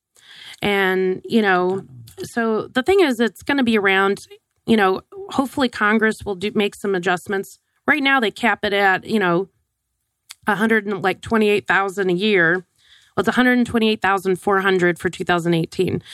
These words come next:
Well, you know, somebody like Colby Bryant, who is gonna make a hundred and twenty-five million over the next three years,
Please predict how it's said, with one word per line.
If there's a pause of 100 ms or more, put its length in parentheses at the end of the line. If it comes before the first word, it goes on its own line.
(500)
Well,
you
know,
somebody
like
Colby
Bryant,
who
is
gonna
make
a
hundred
and
twenty-five
million
over
the
next
three
years,